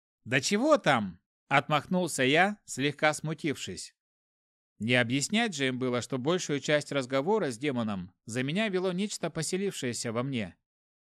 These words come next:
Я не мог понять, что это, но сказать, что оно доставляет мне неприятности, было нельзя.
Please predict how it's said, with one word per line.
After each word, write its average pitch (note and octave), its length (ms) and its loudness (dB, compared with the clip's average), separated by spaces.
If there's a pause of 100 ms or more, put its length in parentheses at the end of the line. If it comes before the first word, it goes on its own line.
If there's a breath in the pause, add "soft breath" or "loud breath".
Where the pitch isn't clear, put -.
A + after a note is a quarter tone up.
(120)
Я B2+ 160 4
не C#3+ 80 0
мог D3+ 200 -2
понять, F#3 360 0
что E3+ 260 0
это, F#2 340 -4 (200)
но D3 160 0
сказать, D3+ 480 0
что C#3+ 240 -2
оно D3 140 -2
доставляет C#3+ 680 -2
мне C#3+ 160 -6
неприятности, C3 960 -4 (100)
было C#3+ 260 0
нельзя. D#3+ 520 -4